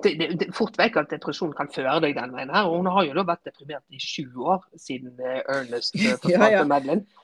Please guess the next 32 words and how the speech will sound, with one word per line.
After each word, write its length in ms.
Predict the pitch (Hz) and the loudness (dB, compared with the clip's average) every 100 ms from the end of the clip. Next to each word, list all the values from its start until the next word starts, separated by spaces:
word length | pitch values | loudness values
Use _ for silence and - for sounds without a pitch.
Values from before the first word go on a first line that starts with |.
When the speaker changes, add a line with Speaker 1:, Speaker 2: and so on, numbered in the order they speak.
| - | -4
Speaker 2:
Jo, 160 | 180 220 | 2 4
Speaker 1:
Så 120 | 180 151 | 4 4
Speaker 2:
men 160 | 202 202 | 0 4
det, 100 | 202 170 | 6 6
men 200 | 180 190 190 | 2 -2 0
da, 100 | 185 165 175 | 0 0 -4
i 200 | 165 208 | -6 -2
så 140 | - | 4
Speaker 1:
Men 80 | 165 | 6
det 80 | 190 | 6
er 60 | |
Speaker 2:
fall 40 | 185 | 6
så 60 | |
må 60 | 180 | 6
Speaker 1:
shaming 240 | 208 151 | 6 4
Speaker 2:
man 100 | - | 4
Speaker 1:
her. 140 | 170 170 | 4 2
Speaker 2:
jo, 200 | - 156 _ _ - | -2 -14 _ _ -8
så 160 | - 233 | 0 2
må 160 | 196 | 4
man 160 | 196 190 | 2 0
jo 60 | 175 | 0
se 120 | 190 | -2
på 120 | 185 | 0
vekten 440 | 175 180 - 208 165 | -2 -4 -6 -10 -8
som 220 | 175 170 | -6 -6
en 80 | 156 | -4
slags 280 | 147 139 - | -4 -6 -10
konsekvens 800 | 180 160 - - 180 214 247 - | -8 -8 -8 0 4 6 6 2
av 280 | - 156 156 | 0 0 0
mental 320 | 160 - - - | -2 -4 -4 -2
tilstand. 460 | 196 - - 190 | -4 -6 -8 -10